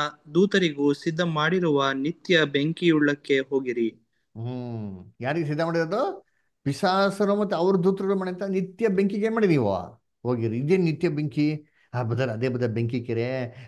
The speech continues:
Speaker 2: ಆ ಬೆಂಕಿ ಕೆರೆಯಲ್ಲಿ ಹಾಕಿ ಕುದಿಸ್ತಾ ಇರ್ತಾರೆ, ಅವ್ರನ್ನ ಚೆನ್ನಾಗಿ ಬೇಯಿಸ್ತಾ ಇರ್ತಾರೆ. ಏನ್ ಪ್ರಯೋಜನ ಬೇಯಿಸಿ? ಏನ್ ಬೆಂಕಿ ಕೆರೆ ಅಂದ್ರೆ? ಕಳೆದ ವಾರ ನೋಡಲ್ಲ ಬೆಂಕಿ ಕೆರೆ ಅಂದ್ರೆ ಏನ್ ಅರ್ಥ? ಯಾರು ಹೇಳ್ತಾರೆ ನೋಡೋಣ.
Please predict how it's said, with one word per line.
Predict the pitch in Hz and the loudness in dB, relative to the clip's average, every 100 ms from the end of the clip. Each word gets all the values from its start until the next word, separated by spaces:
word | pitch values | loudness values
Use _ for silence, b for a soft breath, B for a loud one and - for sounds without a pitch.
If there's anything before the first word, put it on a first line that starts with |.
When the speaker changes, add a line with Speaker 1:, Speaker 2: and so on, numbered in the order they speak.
| - | -6
Speaker 2:
ಆ | |
ಬೆಂಕಿ | 113 127 135 | -2 0 0
ಕೆರೆಯಲ್ಲಿ | 139 135 127 | 0 -2 -2
ಹಾಕಿ | 131 139 | -4 -4
ಕುದಿಸ್ತಾ | 131 135 - 127 | -4 -6 -6 -6
ಇರ್ತಾರೆ, | 117 123 131 127 | -4 -4 -2 -2
ಅವ್ರನ್ನ | 117 113 117 | -2 -4 -4
ಚೆನ್ನಾಗಿ | 113 120 135 113 | -4 -2 -2 0
ಬೇಯಿಸ್ತಾ | 123 123 | -2 -2
ಇರ್ತಾರೆ. | 117 110 110 113 | -4 -4 -6 -2
ಏನ್ | 165 151 | -2 -2
ಪ್ರಯೋಜನ | 135 127 | -2 -2
ಬೇಯಿಸಿ? | 120 120 135 143 _ _ _ _ _ _ - | -4 -4 -6 -10 _ _ _ _ _ _ 2
ಏನ್ | 190 233 | 4 4
ಬೆಂಕಿ | 175 190 190 | 4 2 2
ಕೆರೆ | 165 | 2
ಅಂದ್ರೆ? | 127 98 87 - _ | 2 0 -4 -12 _
ಕಳೆದ | 165 196 | 4 6
ವಾರ | 208 | 6
ನೋಡಲ್ಲ | 214 214 175 | 6 4 4
ಬೆಂಕಿ | 127 180 190 | 4 2 4
ಕೆರೆ | 208 | 4
ಅಂದ್ರೆ | 208 208 | 4 2
ಏನ್ | 208 | 0
ಅರ್ಥ? | 196 | -2
ಯಾರು | 139 120 170 | -2 0 0
ಹೇಳ್ತಾರೆ | 175 170 | 0 0
ನೋಡೋಣ. | 143 139 | -4 -4